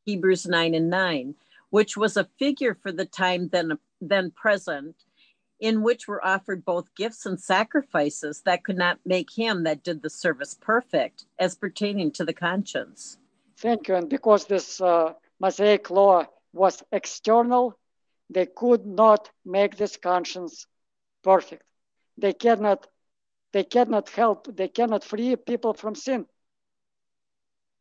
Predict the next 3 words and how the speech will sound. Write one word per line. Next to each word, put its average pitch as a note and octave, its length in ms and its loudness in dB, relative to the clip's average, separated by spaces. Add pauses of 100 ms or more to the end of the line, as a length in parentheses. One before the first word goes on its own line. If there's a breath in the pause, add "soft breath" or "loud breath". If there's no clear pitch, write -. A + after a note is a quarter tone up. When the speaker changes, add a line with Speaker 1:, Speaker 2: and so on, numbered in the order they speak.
(340)
Speaker 1:
Mm-hmm. D#3 280 -20 (1600)
Speaker 2:
And, G3+ 320 0
uh, F#3+ 220 6